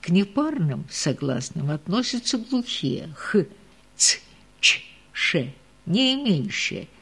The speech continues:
соотносительных по звонкости букв, и сонорное м, н, р, не имеющие соотносительных глухих.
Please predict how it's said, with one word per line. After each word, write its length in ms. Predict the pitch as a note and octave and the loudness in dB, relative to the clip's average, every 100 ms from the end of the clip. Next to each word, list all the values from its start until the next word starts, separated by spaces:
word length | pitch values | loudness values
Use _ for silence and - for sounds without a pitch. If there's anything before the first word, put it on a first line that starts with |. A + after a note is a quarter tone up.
| - | -6
соотносительных 1200 | - - - - D3 C#3+ - A#3+ D4+ - G3 D3 - - | -2 0 -2 -4 -2 0 0 0 0 -2 -4 -4 -10 -4
по 120 | D3+ | -2
звонкости 1000 | C#3+ B2+ B2+ D3 D3+ - G3+ - - C4 - - - - - - - - - - - - - - - - - - - - | -2 -2 -2 -2 -2 -2 -4 -2 -2 -2 -4 -18 -20 -20 -20 -20 -20 -16 -16 -18 -20 -20 -20 -20 -20 -20 -20 -20 -14 -4
букв, 480 | E3+ F#3+ - - - _ - - _ - - _ - | -2 -4 -8 -20 -20 _ -20 -20 _ -20 -20 _ 0
и 100 | C4 | 2
сонорное 920 | C4 E4 D4 F3 E3 D#3+ D3 D#3 E3 - - - - - - | 2 0 2 2 2 0 -2 -2 -4 -10 -20 -20 -20 -20 -6
м, 260 | E3 F3 F3+ - - - - | 2 4 4 0 -18 -8 0
н, 260 | F3+ E3+ - - - - - | 4 4 0 -12 -20 -20 -6
р, 260 | - - - - - - - - | -4 -4 -6 -16 -20 -20 -20 -6
не 360 | E3 F3 A#3 B3+ | 2 4 4 4
имеющие 680 | A#3 D#3+ D3 D3+ D3 - C3+ | 4 4 4 2 0 -2 -2
соотносительных 1120 | - C#3 B2 - C#3 - F3+ G#3 A#3 G3+ F3+ | 0 -2 -4 -4 -2 0 -2 -2 -4 -2 -2
глухих. 400 | D#3+ E3 E3+ - | -4 -6 -6 -14